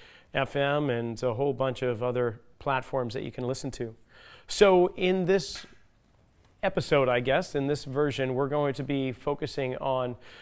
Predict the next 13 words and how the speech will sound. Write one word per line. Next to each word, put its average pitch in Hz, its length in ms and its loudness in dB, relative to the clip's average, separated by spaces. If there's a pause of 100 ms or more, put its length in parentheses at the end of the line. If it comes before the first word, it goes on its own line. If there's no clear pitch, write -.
(320)
life 151 500 2
after 156 640 2 (300)
joint 170 260 2
replacement. - 520 -2 (1200)
And 139 600 2 (640)
I 135 100 0
thought 165 400 4
first 190 460 4
we 170 100 6
would 156 220 2
kind 160 200 2
of 147 80 -2
dis-, - 380 -4